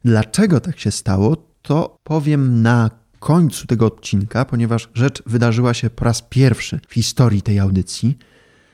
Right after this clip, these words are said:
ale sądzę, że jest to dobra okazja, żeby opowiedzieć,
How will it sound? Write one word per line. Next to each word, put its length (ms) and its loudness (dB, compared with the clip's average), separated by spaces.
ale 180 2
sądzę, 340 0
że 140 2
jest 280 -2
to 180 0
dobra 520 0
okazja, 600 0
żeby 400 0
opowiedzieć, 640 -4